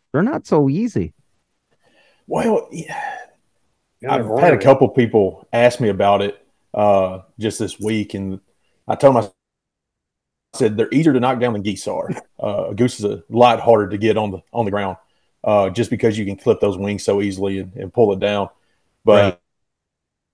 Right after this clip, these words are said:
Speaker 2: but, uh, the first volley Saturday morning that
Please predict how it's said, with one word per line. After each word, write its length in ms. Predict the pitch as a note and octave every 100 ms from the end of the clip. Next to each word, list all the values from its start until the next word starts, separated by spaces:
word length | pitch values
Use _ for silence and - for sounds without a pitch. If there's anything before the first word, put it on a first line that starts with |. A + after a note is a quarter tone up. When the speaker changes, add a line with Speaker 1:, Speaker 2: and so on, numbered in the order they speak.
| _ _ -
Speaker 2:
but, 40 | G2+
uh, 280 | G2 F#2+ G2
the 160 | G#2
first 360 | - B2 B2+ G#2+
volley 320 | G#2+ A#2+ A2
Saturday 320 | - A2 G#2
morning 480 | G2+ G#2+ A2+ G2+ G2 _
that 340 | G2+ G2 F#2+